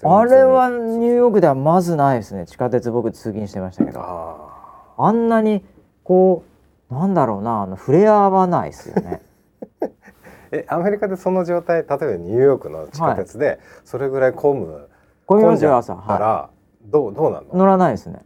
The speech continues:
Speaker 2: <laughs>
Speaker 1: 乗らないだけです。
Speaker 2: <laughs> ね、乗らないってのは？
Speaker 1: 乗らないじゃないですか。で、次の電車来るじゃないですか。
Speaker 2: うんうん。
Speaker 1: で、また、ね、
Speaker 2: うん。
Speaker 1: あの、乗ろうと思っても乗れないん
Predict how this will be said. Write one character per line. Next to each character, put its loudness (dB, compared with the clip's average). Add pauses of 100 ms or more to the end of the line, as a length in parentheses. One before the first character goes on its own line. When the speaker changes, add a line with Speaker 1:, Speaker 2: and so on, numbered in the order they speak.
Speaker 2:
<laughs> -10
Speaker 1:
乗 4
ら 6
な 2
い 4
だ 2
け 0
で -6
す。 -10 (380)
Speaker 2:
<laughs> -20
ね、 -2 (140)
乗 4
ら 4
な 2
い -8
っ -8
て -8
の 4
は？ 6
Speaker 1:
乗 4
ら 2
な 4
い 4
じ 4
ゃ 2
な -2
い -4
で -8
す -20
か。 -10
で、 -4
次 2
の 4
電 6
車 -2
来 -2
る 0
じ -4
ゃ -6
な -10
い -10
で -12
す -6
か。 -4 (120)
Speaker 2:
う -20
ん -18
う -20
ん。 - (280)
Speaker 1:
で、 2
ま 2
た、 2 (920)
ね、 2
Speaker 2:
う -10
ん。 0
Speaker 1:
あ 2
の、 -4
乗 2
ろ 8
う 2
と 2
思 2
っ -4
て 0
も -2
乗 -2
れ 0
な 0
い -4
ん -14